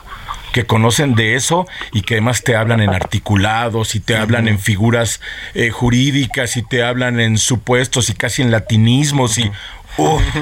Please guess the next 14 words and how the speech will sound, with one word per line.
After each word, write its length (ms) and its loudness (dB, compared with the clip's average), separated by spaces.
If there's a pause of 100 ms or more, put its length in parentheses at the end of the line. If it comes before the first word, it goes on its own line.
(220)
qué 160 -2
agobio! 600 0 (300)
No, 280 2
aquí 220 -2
un 80 0
juez 440 -2
tremendamente 680 0
didáctico, 560 0
esa 220 -2
parte 200 -2
yo 120 2
también 260 2
la 60 2
subrayo 580 0